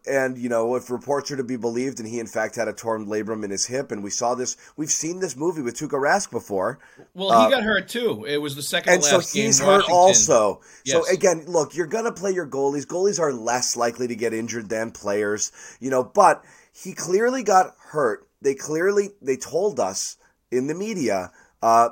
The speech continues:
Speaker 1: "Yeah, it's nothing, maintenance, precautionary." Look, again, to, to quote Princess Bride, "You keep using that word. I don't think it means what you think it means."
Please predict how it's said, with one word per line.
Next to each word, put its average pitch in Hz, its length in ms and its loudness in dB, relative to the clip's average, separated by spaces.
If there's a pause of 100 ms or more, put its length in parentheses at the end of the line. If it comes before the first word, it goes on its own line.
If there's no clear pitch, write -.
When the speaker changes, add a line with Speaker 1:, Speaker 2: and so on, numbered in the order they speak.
(120)
Speaker 1:
"Yeah, 170 300 8
it's 135 340 -2
nothing, 101 420 -6
maintenance, 120 480 -4
precautionary." 131 640 -2
Look, 165 280 2 (380)
again, 151 400 2
to, 139 140 -2
to 143 180 -2
quote 185 460 0
Princess 165 340 -2
Bride, 131 300 4
"You 151 120 -8
keep 240 340 -6
using 151 400 0
that 123 200 4
word. 120 280 4
I 120 160 -2
don't 143 340 0
think 135 220 -6
it 123 100 -4
means 113 260 -6
what 113 120 -4
you 110 80 -8
think 110 240 -8
it 104 120 -8
means." 98 300 -8